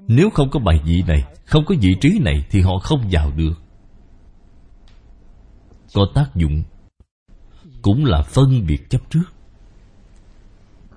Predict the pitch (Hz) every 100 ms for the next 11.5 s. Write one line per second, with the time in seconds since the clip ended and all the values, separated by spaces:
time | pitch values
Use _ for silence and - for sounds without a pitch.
0 | - - - - - - - - - -
1 | _ - - 110 143 214 160 139 143 -
2 | 135 92 - 131 - 185 233 - 85 92
3 | 92 143 117 - 92 87 95 90 92 95
4 | 139 196 95 69 - 139 113 - _ _
5 | - - - - - - - - - -
6 | - - - - - - - - - -
7 | - - - - - - 139 139 135 107
8 | 98 131 123 107 98 101 85 95 87 78
9 | 78 - - - - - _ - - -
10 | - - - 98 95 80 - 131 87 69
11 | 71 71 - 127